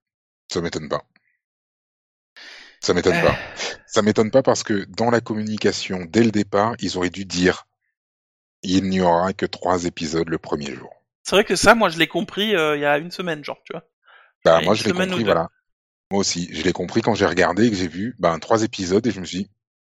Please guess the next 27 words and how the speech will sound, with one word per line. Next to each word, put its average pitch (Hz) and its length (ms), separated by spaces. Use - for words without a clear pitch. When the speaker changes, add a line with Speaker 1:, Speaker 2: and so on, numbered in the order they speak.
Speaker 1:
mais 87 100
où 95 120
est 104 40
le 101 60
reste ? 135 360
Speaker 2:
Mm. - 60
Speaker 1:
Et 98 120
après, 120 280
ah 151 120
non, 202 160
mais 165 140
après, 135 240
il 175 40
y 156 40
aura 123 240
un 151 120
épisode 147 340
par - 160
semaine. 127 340
Et 90 80
je 85 100
me 92 60
suis - 140
dit, 131 160
pff, - 220
c'est - 140
nul. 110 280